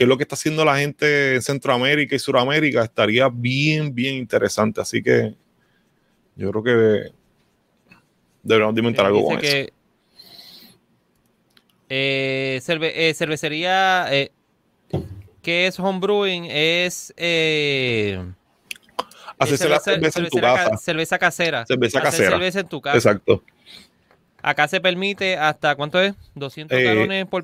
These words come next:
Speaker 1: cien
Speaker 2: persona.
Speaker 1: galones por adulto, según este,
Speaker 2: Cien.
Speaker 1: cien.
Speaker 2: Doscientos por pareja.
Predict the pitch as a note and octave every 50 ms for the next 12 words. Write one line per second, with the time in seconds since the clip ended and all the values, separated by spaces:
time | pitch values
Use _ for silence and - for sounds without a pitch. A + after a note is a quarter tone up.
0 | F3 F3 D3+ C3+ C3 C#3+ D3 D3 D3+ D3+ D3+ D3+ C3 - - D#3 D3 D3 D3 D3
1 | D3 C#3 C3+ C3+ C3 A#2+ A2+ - - A#2+ G#2+ F#2 - - - - A#2 A2+ A2+ A2+
2 | A#2+ B2 A#2+ A#2+ - - B2 B2 A#2+ A#2+ A#2+ A#2 A2+ A2 A2 G#2+ G#2+ G2 - _
3 | _ _ _ _ _ - - - A2+ G#2 G2+ G2+ D3 C#3+ C#3 D#3+ D3 E3+ D#3+ D3+
4 | - D3+ C3+ A#2 G2+ A2+ A2 G#2